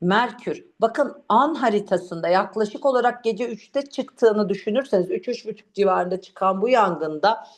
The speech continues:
Bolu'ya göre açtığım an haritasında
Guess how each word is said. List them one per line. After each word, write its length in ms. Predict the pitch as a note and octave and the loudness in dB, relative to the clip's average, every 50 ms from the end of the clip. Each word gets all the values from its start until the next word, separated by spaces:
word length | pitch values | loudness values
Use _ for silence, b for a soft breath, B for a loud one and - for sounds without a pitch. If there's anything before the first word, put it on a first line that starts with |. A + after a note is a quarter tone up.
| B _ - | B _ 0
Bolu'ya 400 | D#3 F#3 A3+ B3 D4 D4+ D4 C#4+ | 2 2 2 2 2 2 2 2
göre 260 | G#3 G3+ G3+ F3+ E3+ | 4 2 2 4 2
açtığım 680 | D#3 - E3 E3+ E3+ - - - - F3 E3 D#3+ E3+ - - | 2 2 0 0 -2 -8 -8 -2 0 0 0 0 -4 -2 0
an 220 | F#3+ A3+ C4+ D#4 | 0 0 0 0
haritasında 840 | D#4 C#4 A3+ G3+ F#3 - G#3 F#3+ F#3 - - F#3 F#3 F#3+ B3+ C#4+ C#4+ | -2 -2 -2 -2 -2 -4 -6 -6 -4 -4 -4 -2 0 0 0 0 -2